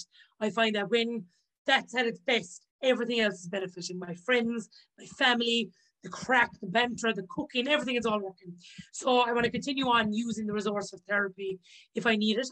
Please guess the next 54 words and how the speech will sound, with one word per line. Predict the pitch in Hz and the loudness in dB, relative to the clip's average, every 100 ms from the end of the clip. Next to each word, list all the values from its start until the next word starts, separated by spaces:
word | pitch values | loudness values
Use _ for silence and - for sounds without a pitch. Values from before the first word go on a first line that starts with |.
| - | -2
I | |
wanna | 214 202 | 0 2
build | 214 254 | 2 0
my | 226 | 0
business | 214 220 214 190 | 0 -2 -4 -6
up. | 247 262 - - - - | -8 -8 -18 -20 -18 0
I | 233 226 | 4 6
want | 220 208 | 4 2
to | 226 | 2
launch | 226 233 - | 2 0 -2
more | 226 | -2
knives. | 214 214 240 233 | 0 0 -2 -6
I | 226 | -4
wanna | 214 202 | -4 -4
do | 190 220 214 190 _ - _ _ - | -2 0 0 -2 _ -20 _ _ -4
way | 262 294 | 2 4
more | 311 294 269 | 4 4 2
in | |
the | 240 | 0
space. | - 247 226 - | -2 0 0 -2
And | 208 | -6
I, | 202 208 | -4 -4
I | 208 220 | -2 2
mean, | 220 226 | 2 0
and | 214 208 180 | -4 -6 -6
please | - 277 240 | -4 -2 0
God, | 254 226 214 | 2 4 2
at | 208 | -2
some | - 220 | -4 -4
stage, | - 220 208 190 175 - _ _ _ - | 0 2 2 0 -6 -8 _ _ _ -2
get | 269 | 2
into | 285 277 262 | 2 2 -6
schools | - 269 247 226 196 | -4 -2 0 0 0
and | 190 | 2
get | 220 | 2
into | 240 226 220 208 - | 2 0 0 0 -2
people | 240 220 220 | -6 -2 -2
and | |
just | 202 185 | -2 -2
be | 226 | 0
like, | 220 208 185 | 2 0 0
"Look, | 254 254 - _ _ _ | -4 -4 -18 _ _ _
stop | - 285 294 | 2 2 2
this | 247 | -6
bullying, | - 247 226 196 | -2 -2 0 -2
stop | 180 262 - | -2 -4 -4
this, | 262 185 - _ - _ | -8 -8 -14 _ -20 _
you | 240 | 0
know, | 233 220 196 | 4 4 2
mocking | 254 277 _ 254 214 | 0 0 _ -6 -4
people | 240 233 | -2 -2
'cause | 214 | -2
they're | 214 | 0
not | 220 | 0